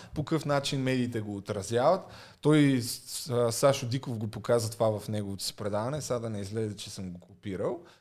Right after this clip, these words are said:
но и аз си мислех да го направя, но все тая и да, като няма никакво значение, според мен е важна информация, така или иначе. Това, което каза и ти, първо за пик, там е ясно, просто сайт, нали?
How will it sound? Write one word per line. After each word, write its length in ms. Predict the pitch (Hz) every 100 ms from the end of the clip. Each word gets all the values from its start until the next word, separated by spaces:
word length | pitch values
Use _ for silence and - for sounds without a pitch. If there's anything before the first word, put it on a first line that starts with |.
| _ 147
но 140 | 160
и 120 | 147
аз 200 | 127 110
си 80 | 110
мислех 300 | 98 - 92
да 100 | 90
го 80 | 87
направя, 580 | 87 87 98 107 - 302
но 240 | 196 160
все 220 | 165 120
тая 420 | 98 101 101 170 185
и 40 |
да, 240 | 135 127 117 120 - - - -
като 180 | - 143 -
няма 320 | 156 151 143
никакво 240 | 135 135 127
значение, 420 | 117 110 143 139
според 320 | - 127 120
мен 160 | 127 123
е 40 |
важна 340 | 113 113 107
информация, 600 | 104 101 104 107 107 107
така 220 | 95 - 104
или 100 | 101
иначе. 360 | 107 110 175 175 - _ _ _
Това, 220 | 151 160
което 280 | 165 160 143
каза 320 | 170 151 135
и 120 | 123
ти, 160 | - 202
първо 400 | - 170 170 175
за 300 | 143 135 -
пик, 320 | 190 - -
там 260 | - 165 165
е 80 |
ясно, 580 | 165 156 117 139 165 220 196
просто 340 | 156 135 -
сайт, 400 | - 139 110 92
нали? 280 | 117 165